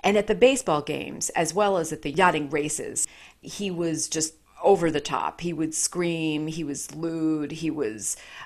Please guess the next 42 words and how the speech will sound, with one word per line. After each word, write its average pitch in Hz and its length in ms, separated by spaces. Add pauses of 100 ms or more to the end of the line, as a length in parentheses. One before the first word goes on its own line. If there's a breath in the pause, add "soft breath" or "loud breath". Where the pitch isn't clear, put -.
(160 loud breath)
he 185 160
was 214 140
just 240 180
a 226 60
wild 185 460
man. 82 500
So 165 400 (100)
it 233 100
was, 208 180
it - 220
was 247 140
a 262 40
constellation 208 720
of 143 80
those 139 220
things, 139 280
but - 140
what 165 180
solidified 143 680
it 98 240
was, 117 640
uh, 92 440
that 139 300
day 87 460
when 143 180
he 131 300
won 139 580
the 147 100
America's 139 400
Cup - 400
and 143 120
was - 180
drunk - 460
on 95 340
national - 640
television, - 640 (400)
<laughs> - 420
which - 160
he 233 80
made 185 460
no 208 340
apologies 160 880